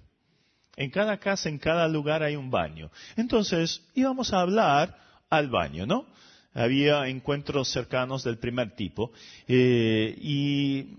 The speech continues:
después el asunto quedaba arreglado. Pero no delante de otros, ni siquiera delante de los hermanos. No hay necesidad. No hay necesidad de humillarlos.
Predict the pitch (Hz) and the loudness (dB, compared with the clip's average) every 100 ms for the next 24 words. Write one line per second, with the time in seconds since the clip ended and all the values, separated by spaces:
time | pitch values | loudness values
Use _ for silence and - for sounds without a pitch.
0 | - 202 202 302 277 - - - - - | -8 -2 0 0 0 -2 -4 -8 -10 -4
1 | 233 220 - 220 226 202 190 190 220 277 | -2 -4 -6 -8 -6 -4 -4 -4 -4 -2
2 | 233 78 - _ _ _ _ _ _ _ | -2 -4 -12 _ _ _ _ _ _ _
3 | _ _ _ _ _ - _ _ _ 135 | _ _ _ _ _ -20 _ _ _ 0
4 | 123 127 135 165 165 160 131 120 110 92 | 2 0 -4 -4 -4 -4 -6 -8 -8 -6
5 | 85 78 101 156 190 170 226 220 190 180 | -4 -6 -10 -8 -8 -8 -6 -6 -6 -8
6 | 180 175 160 147 151 135 73 67 - - | -8 -8 -8 -8 -8 -8 -10 -14 -20 -10
7 | 113 113 98 87 - 76 69 _ _ _ | -8 -6 -8 -8 -10 -10 -14 _ _ _
8 | _ _ _ _ - 156 147 - - 151 | _ _ _ _ -6 -6 -4 -6 -4 -4
9 | 135 131 120 110 67 - - | -4 -4 -4 -4 -6 -14 -20